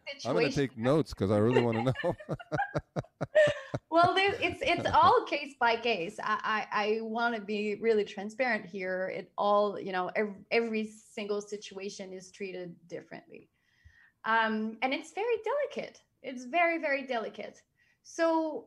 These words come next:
Speaker 2: um, I believe our mission is to put, you know, the way that I'm, you know, interpreting this question is the way that we, we assign developer to a project is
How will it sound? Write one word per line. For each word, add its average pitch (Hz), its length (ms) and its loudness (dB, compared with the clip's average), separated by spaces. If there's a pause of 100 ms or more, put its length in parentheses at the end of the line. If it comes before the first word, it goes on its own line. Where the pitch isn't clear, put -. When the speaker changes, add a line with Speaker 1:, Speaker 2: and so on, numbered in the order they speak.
Speaker 2:
um, 277 640 0 (360)
I 311 140 0
believe 427 300 2
our 330 100 0
mission 233 720 -2
is 214 420 -4
to 226 400 -8 (100)
put, 262 420 -2 (180)
you 220 140 -8
know, 208 440 -6 (500)
the 240 100 4
way 269 180 2
that 320 120 2
I'm, 233 280 -2 (180)
you 214 100 -10
know, 202 220 -8
interpreting 220 600 -6
this 202 160 -10
question 196 480 -10
is 190 240 -14 (720)
the 247 120 0
way 262 340 -2
that 302 240 0
we, 226 580 -10 (400)
we 220 260 -12
assign 247 840 -6 (200)
developer 220 680 -2
to 202 180 -12
a 196 60 -6
project 208 580 0
is 196 220 -14